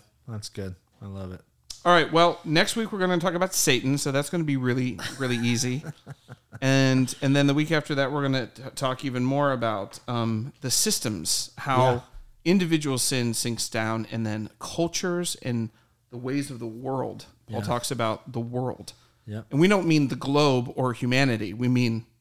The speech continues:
Speaker 2: the culture.
Speaker 1: Yeah.
Speaker 2: And how the culture can get off kilter
Speaker 1: Yeah.
Speaker 2: in really destructive ways, historically and even right now.
Speaker 1: Right.
Speaker 2: So that's not, that's not easy e-, either. And then we talk about, finally, the final week is the armor of God, how
Speaker 1: Yeah.
Speaker 2: we can,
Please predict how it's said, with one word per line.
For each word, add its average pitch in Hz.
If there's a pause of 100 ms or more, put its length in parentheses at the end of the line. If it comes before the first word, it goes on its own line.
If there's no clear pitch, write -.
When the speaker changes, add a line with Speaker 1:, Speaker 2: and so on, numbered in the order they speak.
(120)
Speaker 2:
the 135
culture. 113
Speaker 1:
Yeah. 113
Speaker 2:
And 123
how 123
the 120
culture 143
can 117
get 113
off 110
kilter 117
Speaker 1:
Yeah. 101
Speaker 2:
in 127
really 120
destructive 120
ways, 113 (120)
historically 160
and 117 (140)
even 127
right 131
now. 139 (160)
Speaker 1:
Right. 107 (120)
Speaker 2:
So 156
that's 175
not, 175 (100)
that's 160
not 175
easy 160
e-, 135 (100)
either. 165
And 156
then 160
we 156
talk 143
about, 123
finally, 151
the 120
final 185
week 117 (460)
is 117
the 123
armor 123
of 110
God, 113
how 131
Speaker 1:
Yeah. 127
Speaker 2:
we 127
can, 117